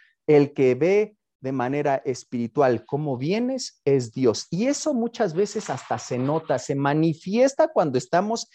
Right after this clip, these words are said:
en la congregación, cuando una hermanita o hermanito en la danza, pues trae enojo, <laughs> trae ira, muchas veces están amargados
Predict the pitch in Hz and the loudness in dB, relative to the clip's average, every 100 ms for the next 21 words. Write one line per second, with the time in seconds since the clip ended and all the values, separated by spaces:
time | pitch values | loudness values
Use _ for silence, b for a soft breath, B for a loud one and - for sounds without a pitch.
0 | b - 135 127 123 - 131 127 127 123 | b -6 -2 0 -2 -2 -4 0 0 2
1 | 123 117 175 196 202 190 160 147 180 196 | 0 0 -6 -6 -2 -4 -2 -4 -4 -4
2 | 196 185 139 131 123 120 151 160 170 - | -4 -2 -2 -2 -6 -6 -6 -2 -2 4
3 | 147 143 160 160 143 139 - 151 120 113 | 4 4 2 -4 -4 -6 0 0 2 -2
4 | 117 143 123 143 147 b b b - 285 | -2 -2 -2 -4 -4 b b b -4 -4
5 | - 190 151 127 123 156 160 - 170 165 | 2 2 4 2 2 2 0 0 2 2
6 | 175 - 175 123 110 113 151 165 156 147 | 0 -2 0 2 0 -2 -4 0 2 0
7 | 151 143 131 120 - 120 101 95 95 110 | -2 -10 -8 -8 -6 -4 -2 -2 -2 2
8 | 143 139 139 139 - | 4 4 4 2 0